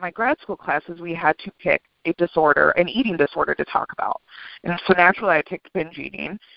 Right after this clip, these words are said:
because I can identify with it. And so I'm sharing my story. And my professor privately emailed me and was like, you know,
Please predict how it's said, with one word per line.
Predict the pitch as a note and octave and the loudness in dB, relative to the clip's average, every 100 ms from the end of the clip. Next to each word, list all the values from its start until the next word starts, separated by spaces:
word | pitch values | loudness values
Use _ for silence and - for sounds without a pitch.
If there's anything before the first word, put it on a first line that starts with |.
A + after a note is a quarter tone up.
| _ | _
because | D#3 F3+ | 0 2
I | C#3 | 2
can | - E3 | 0 -2
identify | D#3+ B3 D4+ - - | -2 0 -2 -2 -4
with | - C3 - | -4 -6 -6
it. | E3+ C#3 | -8 -8
And | F3+ | -4
so | D3 | -4
I'm | D#3+ - | -4 -6
sharing | F#3 A3 C4+ | -2 -2 0
my | D#3+ F3 | -4 -4
story. | - A#3+ G3 F3 - _ _ _ _ _ _ | -6 0 2 2 -4 _ _ _ _ _ _
And | - A3+ | -2 2
my | G#3 | 2
professor | - G#3 B3 B3+ D#4+ | 2 -6 -4 -2 -2
privately | - E3 E3 C#3 G3 A#3+ | 0 2 2 -2 -6 -8
emailed | C#4+ D4 G3+ | -4 -4 -4
me | E3+ | -8
and | E3+ | -6
was | F#3 F3+ | -4 -2
like, | E3+ - | -4 -4
you | |
know, | E3 D3+ D3+ | 0 2 2